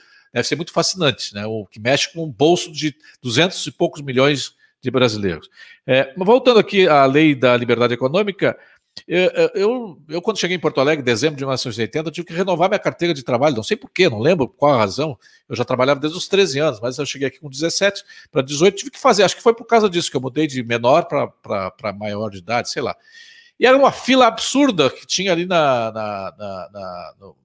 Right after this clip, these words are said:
na Secretaria do Tra-, no Ministério do Trabalho, aquela Secretaria Regional que tinha ali na Mauá, ainda tem.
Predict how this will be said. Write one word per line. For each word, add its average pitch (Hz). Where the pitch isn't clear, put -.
na -
Secretaria 127
do 131
Tra-, 107
no 127
Ministério 165
do -
Trabalho, 170
aquela 139
Secretaria 143
Regional 131
que -
tinha 139
ali 127
na 127
Mauá, 120
ainda 131
tem. 110